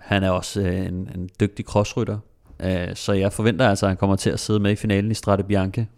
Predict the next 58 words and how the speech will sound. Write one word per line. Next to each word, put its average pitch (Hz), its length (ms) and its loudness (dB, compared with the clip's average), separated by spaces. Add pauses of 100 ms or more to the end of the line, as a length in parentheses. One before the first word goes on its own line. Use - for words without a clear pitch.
og, 95 380 2
øh, 90 160 0 (540)
jeg 104 180 4
tænker, 117 440 6 (220)
men 110 220 4
jeg 104 100 6
skal - 120 -4
lige 127 100 6
gardere 113 420 2
mig 95 140 2
ind, 104 120 -2
fordi 92 220 -4
vi 90 140 0
har 98 160 2
altså 98 240 -2 (140)
tre - 300 0
rigtig 101 240 -2
skarpe 95 340 0
herrer, 92 260 0
som 95 160 -4
jeg 90 60 0
er 90 40 -4
sikker 98 260 0
på, - 300 -2 (160)
øh, 92 220 0
kommer 92 220 -4
til - 160 -2
at, 92 220 -2 (120)
at 95 80 -2
tage 95 160 0
podiet. 98 400 -2 (580)
Øh, 95 240 0
så - 120 2
en 104 80 4
top 101 200 2
fem 143 300 0
til - 80 -12
Tom 117 200 0
Pidcock, 123 460 -2 (320)
øh, 107 80 4 (880)
vil 107 120 4
jeg, 101 240 4
vil 101 100 2
jeg 98 80 4
gerne 107 200 2
have 107 60 2
ham 107 140 0
i. 104 100 -2
Den 107 260 0
har 98 140 2
vi 95 100 -2
fået 95 240 0
boostet 110 420 -2
til 95 380 0
odds, - 420 -6
øh, 90 160 -2
to - 220 -4
femogfyrre. 95 560 -2